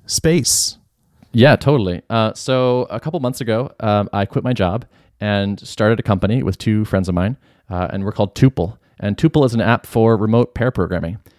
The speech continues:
Speaker 2: If you ever used Screen Hero, it's a bit like that. Uh, the idea is if you want to pair, but you're not next to somebody, like, physically co-located, like, and don't get me wrong, f-, like, pairing right next to someone is awesome. Like, face-to-face interaction is ideal. If you can make that work,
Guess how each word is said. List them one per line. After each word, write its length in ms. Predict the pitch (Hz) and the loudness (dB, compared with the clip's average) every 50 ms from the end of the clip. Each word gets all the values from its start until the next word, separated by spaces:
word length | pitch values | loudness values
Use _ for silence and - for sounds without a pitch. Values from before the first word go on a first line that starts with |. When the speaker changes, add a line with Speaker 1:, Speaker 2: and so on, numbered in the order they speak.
| _ _ _ | _ _ _
Speaker 2:
If 120 | - - | -4 0
you 60 | 110 | 2
ever 100 | 117 110 | 4 6
used 320 | 123 117 113 110 - - - | 6 6 6 4 2 -2 -6
Screen 260 | - - 135 131 135 | -6 -2 0 2 2
Hero, 260 | 127 131 131 143 156 | 2 2 2 2 0
it's 120 | - - - | 0 -2 -2
a 40 | |
bit 140 | 98 - - | -2 0 0
like 160 | 107 104 - | 0 0 0
that. 280 | - 101 110 135 - _ - | 2 2 2 0 -2 _ -6
Uh, 160 | - 95 92 | -4 -2 -2
the 120 | 87 101 98 | 0 2 2
idea 340 | 98 92 101 101 104 101 - | 2 2 2 2 2 2 2
is 400 | 104 101 98 95 95 101 - - - _ _ _ _ _ | 2 2 2 0 0 -2 -6 -12 -16 _ _ _ _ _
if 140 | - 131 - | 0 2 4
you 100 | 117 113 | 4 4
want 160 | 113 127 147 | 6 6 4
to 40 | 151 | 4
pair, 400 | - - 117 107 98 101 113 127 | 2 0 0 0 2 2 0 0
but 160 | - - 90 | 0 0 0
you're 120 | 95 104 104 | 2 2 2
not 320 | 101 110 117 127 127 - - | 2 4 2 2 0 -2 -4
next 300 | 107 104 131 - - - | -4 -2 -2 -4 -4 -6
to 60 | 101 | -8
somebody, 400 | - - 87 82 82 85 98 107 | -8 -8 -6 -4 -4 -2 -4 -4
like, 140 | - - - | -6 -8 -8
physically 340 | - - 135 117 110 110 98 - | -6 -6 -6 -4 -2 -2 -4 -2
co-located, 540 | - 117 123 123 101 90 - 85 73 - - _ | 0 2 2 2 2 0 -2 -4 -8 -8 -4 _
like, 160 | - - - - _ _ _ _ _ - | 0 0 0 -4 _ _ _ _ _ -2
and 200 | 113 110 104 - _ _ | -2 -2 -2 -2 _ _
don't 120 | - 139 | 0 0
get 100 | 135 139 | 2 2
me 60 | 117 107 | 4 4
wrong, 240 | 107 113 104 95 - - - _ _ _ | 6 6 6 4 2 -2 -10 _ _ _
f-, 320 | _ - - - - - | _ -20 -20 -20 -6 0
like, 240 | 147 123 110 - - - | 0 2 2 0 -2 0
pairing 260 | - 151 180 196 143 | 2 4 4 4 6
right 80 | 127 135 | 4 4
next 140 | 131 120 - | 2 2 -2
to 60 | 131 | -2
someone 280 | - 147 139 139 135 - | -2 0 0 2 0 0
is 100 | 123 98 | -2 -2
awesome. 340 | 107 101 - - 85 73 - _ _ _ _ _ _ | -2 -4 -4 -6 -10 -12 -14 _ _ _ _ _ _
Like, 160 | - 104 - - | -2 -2 -2 0
face-to-face 420 | - 139 143 - 135 - 123 117 | 2 2 2 2 4 2 2 2
interaction 380 | 123 110 113 110 113 - - 107 | 4 4 4 4 4 4 0 0
is 140 | - 143 131 | 0 4 4
ideal. 360 | 127 123 120 113 98 85 78 - | 6 6 6 4 2 0 -2 -4
If 100 | - 95 | -4 -2
you 80 | 143 196 | -2 0
can 120 | - 185 | 0 0
make 140 | 160 180 170 | 0 2 2
that 140 | 143 139 - | 2 2 4
work, 280 | 127 135 131 - - | 4 4 2 2 -4